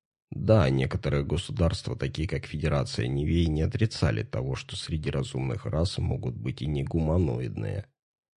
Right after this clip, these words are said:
Наставник говорил мне о том, что в последнее время среди населения той же Федерации появилось много разумных,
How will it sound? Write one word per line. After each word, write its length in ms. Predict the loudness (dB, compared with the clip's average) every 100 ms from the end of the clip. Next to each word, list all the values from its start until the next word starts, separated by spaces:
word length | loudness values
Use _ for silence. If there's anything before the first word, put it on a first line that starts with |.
| _ _ _ _ _ _ -8
Наставник 960 | 0 2 2 2 6 8 8 4 -4 -14 _
говорил 520 | 4 8 10 8 6
мне 240 | 4 2 0
о 80 | 0
том, 360 | 4 4 4
что 260 | 0 -2 -2
в 120 | 0
последнее 720 | 4 4 6 4 4 2 0
время 440 | 0 4 4 4 0
среди 380 | -4 -4 -2
населения 680 | -2 -2 -2 -2 0 0 0
той 220 | -2 -2
же 180 | -2 -2
Федерации 680 | -6 -6 -2 2 2 2 -4
появилось 680 | -2 -2 0 0 2 0 2
много 460 | 6 8 8 4
разумных, 720 | -2 -2 0 2 4 2 -8